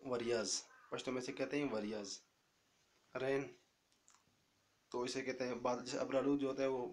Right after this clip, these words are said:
बादल भी उसे कहते हैं, तो पश्तो में इसे वरियाज कहते हैं। इसके बाद आ जाता है रेन, उर्दू में कहेंगे बारिश,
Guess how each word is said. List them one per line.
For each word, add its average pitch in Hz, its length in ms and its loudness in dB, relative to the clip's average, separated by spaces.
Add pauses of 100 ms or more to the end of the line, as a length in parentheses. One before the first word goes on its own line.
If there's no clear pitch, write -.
बादल 135 240 0
भी 120 100 -4
उसे 117 140 -4
कहते 107 260 -8
हैं, 113 140 -10 (360)
तो 123 60 -6
पश्तो 127 240 -4
में 123 80 -2
इसे 135 120 -4
वरियाज 110 340 -2
कहते 110 260 -6
हैं। 95 140 -10 (680)
इसके 127 200 -4
बाद 127 200 0
आ 131 40 2
जाता 127 200 -2
है 113 60 4
रेन, 127 280 0 (600)
उर्दू 131 200 -4
में 127 120 -2
कहेंगे 120 240 0
बारिश, 127 440 -4